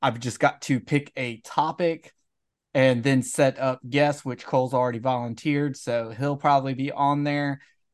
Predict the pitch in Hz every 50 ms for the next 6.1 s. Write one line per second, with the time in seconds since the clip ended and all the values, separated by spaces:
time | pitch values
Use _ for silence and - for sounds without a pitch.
0 | _ _ - 135 135 139 139 135 131 123 165 - - 156 156 156 151 151 147 139
1 | - 139 160 165 160 151 143 151 196 226 220 240 220 202 180 160 - - 185 185
2 | 175 156 151 147 175 165 151 139 135 - _ 156 175 180 175 160 147 143 139 143
3 | 143 135 127 127 123 127 131 131 131 131 131 131 123 120 - 135 - - - -
4 | 147 147 156 160 151 151 - - 151 147 139 143 - 156 139 127 127 - - -
5 | 151 147 151 151 135 143 147 147 139 139 - - 123 135 131 135 - 151 135 -
6 | -